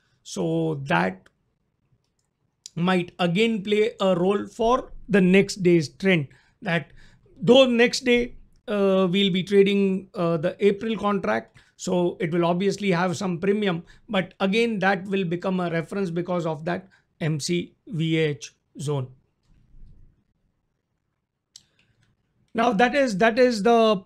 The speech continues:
part of what I wanted to discuss on the prep thing. Uh, let's just quickly, like, uh, see the expectation in Bank Nifty. There I will just, like, uh, go through what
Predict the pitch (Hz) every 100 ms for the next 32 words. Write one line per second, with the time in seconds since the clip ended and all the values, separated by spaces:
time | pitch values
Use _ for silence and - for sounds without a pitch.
0 | _ 196 214 180 - - 190 190 185 -
1 | 185 180 175 175 165 170 165 160 165 160
2 | 160 180 156 160 151 - 208 - - 165
3 | 156 _ _ _ - 185 185 175 175 202
4 | 208 - - 208 - - 202 196 220 196
5 | 190 180 180 175 - 180 165 160 - 175
6 | 170 160 - _ _ 180 190 - 165 151
7 | 175 147 175 165 170 240 147 147 143 175
8 | 196 208 175 - 160 147 _ _ _ _
9 | _ _ _ _ _ _ - 175 202 196
10 | 190 180 196 - - 185 175 - 180 165
11 | 143 170 180 175 165 175 165 - _ _
12 | - - 277 170 156 156 -